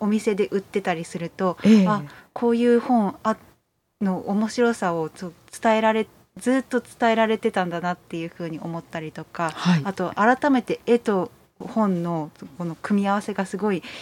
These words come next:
Speaker 1: いい、相性がいいんだなっていうのを知ることができました。
Speaker 2: はい。そうですか。
Speaker 1: はい。
Speaker 2: あの、こう、二十年前、三十年前、四十年前
Speaker 1: はい。
Speaker 2: にあった絵本が、
Speaker 1: はい。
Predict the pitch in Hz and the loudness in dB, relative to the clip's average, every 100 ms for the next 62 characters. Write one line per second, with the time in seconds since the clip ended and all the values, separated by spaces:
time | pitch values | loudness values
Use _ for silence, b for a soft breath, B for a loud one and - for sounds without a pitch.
0 | B 214 214 - 240 - 247 190 - 196 | B -2 2 4 4 4 2 2 2 0
1 | 185 165 170 165 - 165 160 156 151 151 | 0 -2 -4 -6 -8 -8 -6 -6 -6 -8
2 | - B 175 175 175 175 165 151 147 147 | -12 B -2 0 -2 -4 -6 -6 -8 -10
3 | 151 147 - 156 - - - 262 196 - | -12 -12 -14 -18 -20 -4 8 8 8 2
4 | 165 147 - 233 175 160 - - 220 262 | -4 -4 0 2 2 -4 -6 6 10 12
5 | 277 269 - 285 269 226 262 269 330 339 | 12 8 4 4 8 10 10 12 10 10
6 | 349 320 208 247 294 320 311 320 320 320 | 10 8 8 10 10 10 8 8 12 12
7 | 311 320 302 294 262 208 160 - - 214 | 12 12 12 10 10 6 4 -2 2 10
8 | 240 240 226 220 202 196 - - 202 160 | 12 12 10 10 10 8 6 0 -8 -8
9 | - _ _ - 226 247 240 - _ 247 | -14 _ _ 6 10 12 10 6 _ 4
10 | 269 _ _ _ 254 240 220 214 269 277 | 4 _ _ _ 8 10 8 8 10 10
11 | 247 185 214 180 - 208 | 10 8 6 4 0 -10